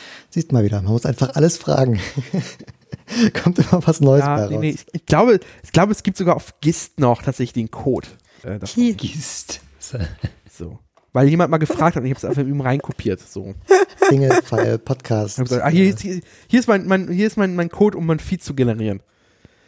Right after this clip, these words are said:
Speaker 2: Der ist noch drin, created acht years ago. Und das ist, äh, äh,
Speaker 3: Ah, schön.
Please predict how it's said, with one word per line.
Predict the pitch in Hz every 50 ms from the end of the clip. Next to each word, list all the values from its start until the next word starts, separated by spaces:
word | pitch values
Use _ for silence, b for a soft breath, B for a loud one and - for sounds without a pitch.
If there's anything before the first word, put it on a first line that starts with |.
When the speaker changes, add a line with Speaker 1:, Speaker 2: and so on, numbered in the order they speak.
| b b b
Speaker 2:
Der | 165 202
ist | - -
noch | 302
drin, | - 233 214 160
created | - - 190 202 - - - -
acht | 202 185 - -
years | 175 165 - 165
ago. | 156 139 131 113 87 - - - - _ _ _ _ _ _ -
Und | 139 139
das | 156 170
ist, | 190 - - -
äh, | 170 170 170 165 170 165 165
äh, | 170 - b b b b b b b b b b - 170
Speaker 3:
Ah, | 285 277 269 262 262 262 262
schön. | - - 254 240 233